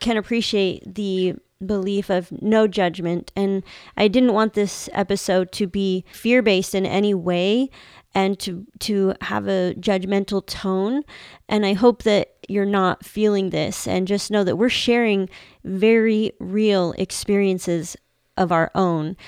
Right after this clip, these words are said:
And we are not trying to put ourselves above anyone as post-Mormons. Um, we're just trying to share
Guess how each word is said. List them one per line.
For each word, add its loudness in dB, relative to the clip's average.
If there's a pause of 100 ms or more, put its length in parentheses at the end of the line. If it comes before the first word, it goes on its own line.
(240)
And 0
we 0
are 6
not 2
trying -2
to -12
put -4
ourselves 0
above 0 (180)
anyone 0 (180)
as -2
post-Mormons. -6 (520)
Um, 2
we're 0
just -2
trying 4
to 4
share 2